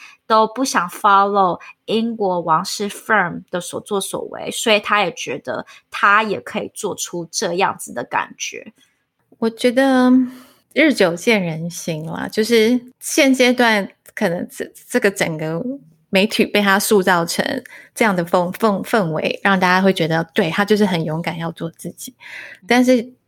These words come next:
Speaker 2: 在同时，我希望就是大家也应该也会注意到说，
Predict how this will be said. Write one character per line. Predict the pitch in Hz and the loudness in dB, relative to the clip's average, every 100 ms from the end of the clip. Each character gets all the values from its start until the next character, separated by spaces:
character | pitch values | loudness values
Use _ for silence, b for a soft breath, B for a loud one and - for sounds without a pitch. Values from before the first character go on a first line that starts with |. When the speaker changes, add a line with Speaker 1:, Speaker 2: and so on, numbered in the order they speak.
| _ | _
Speaker 2:
在 | 262 247 | 2 2
同 | 233 185 185 | 4 2 2
时， | - 180 180 180 185 185 | -2 -4 -2 2 2 2
我 | - | -2
希 | 185 214 | 0 4
望 | 214 208 | 4 4
就 | 208 | 2
是 | 202 196 180 180 - | 4 2 0 -4 -8
大 | - 202 | 0 2
家 | 208 | 4
也 | 185 | 2
应 | 175 | 2
该 | 190 | 0
也 | 170 | 0
会 | 180 | -2
注 | 175 180 | 0 2
意 | 165 | 2
到 | 160 151 | 0 -2
说， | 156 147 147 151 | -4 -6 -6 -10